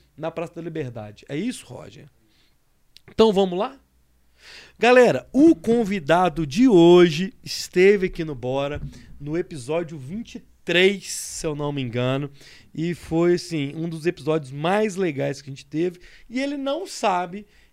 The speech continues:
que por conta de um corte lá do vídeo, é, do episódio vinte e três, a gente monetizou outro canal. Qua-, quais são as visualizações, Roger? Cento e, não, do outro vídeo. É, o Roger vai puxar ali, mas se eu não me engano,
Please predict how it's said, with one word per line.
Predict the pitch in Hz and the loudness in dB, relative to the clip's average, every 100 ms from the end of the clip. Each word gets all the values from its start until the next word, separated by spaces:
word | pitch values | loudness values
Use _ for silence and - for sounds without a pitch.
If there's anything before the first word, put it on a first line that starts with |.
| _ | _
que | 214 | -12
por | 220 285 - | -10 -10 -10
conta | - 190 185 | -8 -8 -6
de | 143 | -8
um | 220 311 | -10 -12
corte | - 190 214 - - | -4 -2 -2 -6 -8
lá | 170 | -6
do | 156 151 | -6 -8
vídeo, | 127 147 139 143 127 - - - - | -8 -8 -6 -6 -8 -10 -16 -20 -12
é, | 123 131 131 | -6 -2 -2
do | 123 147 | -2 -4
episódio | 143 135 139 113 | -4 -6 -6 -8
vinte | 151 143 | -14 -14
e | |
três, | - 147 170 196 - - _ | -12 -10 -8 -10 -20 -20 _
a | - | -16
gente | 156 208 202 | -14 -14 -14
monetizou | 190 196 247 294 277 226 - 220 139 185 | -12 -10 -8 -8 -10 -12 -12 -12 -8 -6
outro | 196 190 190 | -4 -6 -8
canal. | 165 185 | -8 -8
Qua-, | - 226 247 | -8 -12 -10
quais | 226 214 | -10 -10
são | 196 | -10
as | 170 | -14
visualizações, | 170 175 160 156 143 147 135 | -12 -10 -8 -10 -12 -12 -10
Roger? | 156 147 110 - - - - - - - - - - | -6 -6 -8 -14 -18 -20 -20 -20 -20 -20 -20 -20 -20
Cento | - - - 190 226 - 226 - | -20 -18 -8 -4 -4 -6 -12 -14
e, | 170 156 151 | -14 -14 -8
não, | 139 139 | -4 -2
do | 127 | 0
outro | 190 240 | -2 -4
vídeo. | 160 165 147 107 98 - _ _ _ _ - | -10 -8 -10 -12 -16 -18 _ _ _ _ -10
É, | 123 117 - - - | -6 -6 -8 -16 -12
o | |
Roger | 113 139 190 214 | -6 -2 0 -2
vai | 208 | -6
puxar | 180 170 | -6 -4
ali, | 156 | -4
mas | 180 185 | -4 -6
se | 196 | -6
eu | |
não | 196 | -4
me | 226 | -4
engano, | 196 139 147 160 | -4 -4 -4 -4